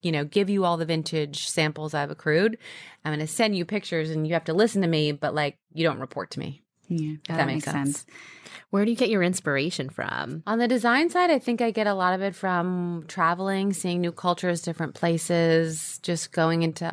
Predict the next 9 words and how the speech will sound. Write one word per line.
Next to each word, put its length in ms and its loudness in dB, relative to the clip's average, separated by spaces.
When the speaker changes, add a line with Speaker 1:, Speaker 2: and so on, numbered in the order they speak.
Speaker 1:
archives 600 0
of, 140 -4
like, 400 -2
there's, 120 -6
like, 160 2
a 120 0
time 300 0
period 280 -2
of 180 -8